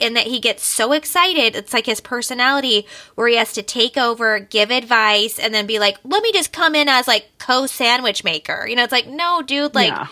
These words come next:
Speaker 2: <laughs>
Speaker 1: like,
Speaker 2: for
Speaker 1: you,
Speaker 2: sure.
Speaker 1: like, you have your bar, like, let her have this, you have the band, like, just say awesome and, like, be quiet and listen to her.
Speaker 2: Yeah.
Speaker 1: I don't know.
Speaker 2: No, brilliant point.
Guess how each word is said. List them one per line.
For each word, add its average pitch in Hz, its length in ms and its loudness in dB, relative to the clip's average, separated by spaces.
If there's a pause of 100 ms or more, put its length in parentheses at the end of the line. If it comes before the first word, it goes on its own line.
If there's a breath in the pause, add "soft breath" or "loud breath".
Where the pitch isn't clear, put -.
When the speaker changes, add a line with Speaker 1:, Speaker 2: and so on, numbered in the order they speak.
(160 loud breath)
Speaker 2:
<laughs> - 200 -14
Speaker 1:
like, 262 120 0
Speaker 2:
for 202 140 -2
Speaker 1:
you, 277 260 -2
Speaker 2:
sure. 185 120 -6 (180 loud breath)
Speaker 1:
like, 254 180 -4
you 262 220 -4
have 302 180 4
your 320 160 2
bar, 254 480 4
like, 240 220 0
let 226 260 0
her 285 160 0
have 285 260 2
this, 247 280 -4
you 233 60 -6
have 240 280 2
the 285 100 2
band, 226 520 2
like, 226 280 0 (320 loud breath)
just - 560 -4 (240 soft breath)
say 311 380 0 (180)
awesome 220 680 2
and, 226 160 -2
like, 208 240 0 (160)
be 262 120 0
quiet 233 440 2
and 208 180 -2
listen 208 400 -2
to 190 60 -2
her. 165 420 -2 (840 soft breath)
Speaker 2:
Yeah. 170 260 2
Speaker 1:
I 214 100 4
don't 202 160 2
know. 73 240 -6 (600)
Speaker 2:
No, 185 380 2 (300)
brilliant 180 600 2
point. 202 360 4